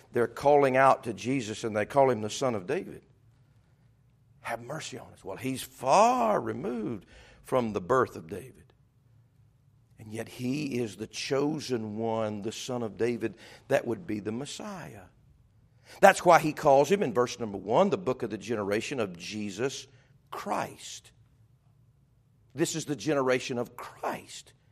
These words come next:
Well, who is Christ? You see verse sixteen, it's very plain. "Jacob begat Joseph, the husband of Mary, of whom was born Jesus, who is called Christ." That has a very particular meaning to it. Verse seventeen talks about all these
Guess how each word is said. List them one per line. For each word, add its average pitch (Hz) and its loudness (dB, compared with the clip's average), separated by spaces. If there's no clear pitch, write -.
Well, 202 -4
who 202 2
is 151 -2
Christ? - -2
You - -6
see 165 -2
verse 131 0
sixteen, 208 -2
it's - -10
very 127 2
plain. 254 4
"Jacob 143 4
begat 120 2
Joseph, 135 0
the 123 2
husband 104 -4
of 98 -4
Mary, 139 6
of 107 4
whom 127 2
was 117 0
born 107 2
Jesus, 127 0
who 147 6
is 139 2
called 139 6
Christ." - 8
That 254 12
has 190 12
a 185 8
very 160 8
particular 214 4
meaning 277 4
to 165 10
it. 92 0
Verse 214 12
seventeen 190 6
talks 185 12
about 160 12
all 143 12
these 143 0